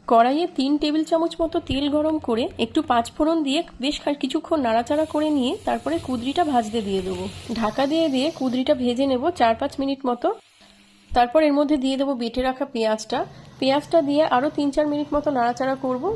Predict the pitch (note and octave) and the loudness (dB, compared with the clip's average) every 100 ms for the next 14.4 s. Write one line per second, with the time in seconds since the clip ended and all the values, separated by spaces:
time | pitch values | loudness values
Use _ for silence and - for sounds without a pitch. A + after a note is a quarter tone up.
0 | - A#3 A#3+ - D4 A#3+ B3 E4 A#3 A3+ | -2 -2 0 0 2 2 4 2 4 0
1 | C4+ D4 D#4 C#4 B3+ B3+ A#3 A#3 A#3 E4+ | 2 2 2 2 0 0 -2 -2 -2 0
2 | B3+ A#3 C4 D4 C4 B3 C4 B3 C4+ A3 | 0 0 -2 -4 -2 -2 -2 -2 -4 -4
3 | A#3+ A#3 A3+ B3 D4+ A3+ A3+ A#3+ G#3+ G#3 | -6 -4 -4 0 0 0 0 0 0 0
4 | F#3 G3 G3+ - - - - - - - | -4 -6 -8 -12 -20 -20 -20 -20 -20 -20
5 | - - - A#3+ C#4 D4 C#4+ D4 C#4+ C4 | -20 -20 -2 0 2 -2 -4 -4 0 0
6 | C4+ C#4+ B3 B3+ C4+ C#4+ C4+ C4 B3+ D#4+ | 0 0 2 0 0 0 0 0 0 -2
7 | C4 B3 C4+ C#4+ C#4 A#3 A#3+ C4 E4+ B3 | -2 -2 -2 -2 2 2 2 0 0 0
8 | B3 - C#4+ A#3+ A#3 B3+ C4 A#3 A3 B3+ | -2 -2 0 0 0 0 2 0 0 0
9 | A#3 A3+ A#3+ B3+ A#3+ A#3+ A3 A3 A3 A3 | 0 0 0 0 -2 -2 -4 0 -2 -2
10 | - - - - - - - - - - | -6 -6 -10 -20 -20 -20 -20 -20 -20 -20
11 | - - - - - - A#3+ A3+ D4+ D4+ | -20 -20 -20 -18 -18 -2 -2 4 4 4
12 | D4+ C4 A#3+ G#3+ F4 - - - - A#3+ | 2 0 2 2 0 -2 -18 -14 0 0
13 | A3+ - D4 D#4+ A3+ A3 A#3 C4 C4 D4 | 2 0 2 2 4 6 6 4 6 4
14 | C4+ C4+ D#4 | 6 2 2